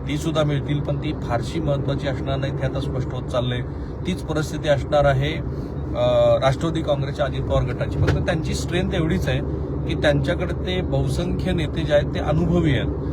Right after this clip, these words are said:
सरकार कसं चालवावं ह्याबद्दलचा त्यांना अनुभव आहे. परंतु आता भाजपमध्ये सुद्धा मधल्या काळामध्ये, अ, भाजप जो स्थिरावला, वाढला, त्यानंतर अनेक असे आमदार आहेत की ज्यांची चार चार, पाच पाच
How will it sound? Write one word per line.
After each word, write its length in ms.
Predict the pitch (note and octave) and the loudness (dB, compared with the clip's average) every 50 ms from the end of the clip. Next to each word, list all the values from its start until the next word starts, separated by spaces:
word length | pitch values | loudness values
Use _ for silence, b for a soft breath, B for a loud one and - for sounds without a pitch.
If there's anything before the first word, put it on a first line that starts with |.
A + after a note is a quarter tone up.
| B B B - | B B B 0
सरकार 340 | - D3 C#3 - - E3 - | 0 0 2 2 0 0 0
कसं 300 | - F3 D#3+ E3 E3+ D#3+ | 0 -2 -2 -2 -2 2
चालवावं 540 | - D#3 C#3+ C#3 C3+ C#3+ D3 C#3+ C#3+ C#3+ | 2 2 4 4 6 6 6 6 6 2
ह्याबद्दलचा 560 | C#3 C3 C#3 C#3+ C#3+ C#3 C#3 C#3 D3 C#3+ - D3+ | 2 4 2 2 2 0 -2 -2 -4 -4 -4 -4
त्यांना 260 | C3+ D3 C#3 C#3 C#3+ | -2 -2 0 0 0
अनुभव 440 | C#3 B2 B2 B2 A#2+ A#2+ C3 C3+ B2+ | -2 -2 -2 -2 -2 -2 0 0 0
आहे. 220 | A#2+ A2 A2+ B2+ | 0 0 0 -2
परंतु 300 | C#3 D3 D3 - D3 D#3 | -2 -2 -2 0 0 0
आता 180 | E3 D3+ - E3+ | 0 0 0 0
भाजपमध्ये 1000 | C3+ C3 B2 A#2 - - - - E3 D#3+ - - - - - - D3 C#3+ C#3 D#3 | 2 2 0 0 0 -2 -2 -2 -2 -2 -2 -4 -6 -6 -4 -2 -2 0 0 0
सुद्धा 360 | D#3 - - C3+ B2+ A#2 A2+ A#2 - - B B B B B - - - | -2 -2 0 0 0 2 0 0 -4 -4 B B B B B -6 -2 -2
मधल्या 260 | C3+ B2+ - D3+ E3 | -2 0 2 2 2
काळामध्ये, 560 | D#3 D#3 D#3 D3+ D3 C#3+ C#3+ C#3 C#3 C#3 D3 - - | 4 4 6 6 6 4 4 2 2 2 2 2 2
अ, 580 | - - - - - - - D3 C#3+ D3 C#3 C#3 - - - - - | 2 2 2 2 2 2 2 2 4 4 4 4 2 2 2 4 4
भाजप 260 | - - - - - | 6 6 8 6 6
जो 240 | - - C#3+ C#3 - | 6 6 6 6 6
स्थिरावला, 540 | - - - C#3 C#3+ C#3+ C#3+ C#3 C3+ C#3 C3+ | 6 6 6 6 8 8 8 8 8 8 6
वाढला, 440 | C3 C3 B2+ A#2+ A#2+ - C#3+ C3+ A#2+ | 8 8 6 6 6 6 6 6 6
त्यानंतर 480 | A#2 C#3+ C#3 C3+ C3 B2+ C3 - - | 6 6 6 6 6 6 6 6 6
अनेक 340 | - - - C#3+ - - - | 4 4 4 6 6 6 6
असे 140 | D3+ - D3+ | 6 6 4
आमदार 300 | D3+ C#3+ C3+ C#3 C#3+ C#3 | 6 4 6 6 6 6
आहेत 120 | C3+ C3+ | 6 4
की 160 | - - B2+ B2+ | 2 2 0 2
ज्यांची 260 | C3 - B2+ B2+ B2+ | 2 2 2 2 2
चार 260 | - C#3+ C#3 B2+ B2 | 2 2 2 2 2
चार, 140 | - D3+ D3 | 2 2 2
पाच 260 | C#3+ D3 C#3+ C#3+ - | 2 2 2 2 2
पाच 140 | C#3 C#3+ | 4 4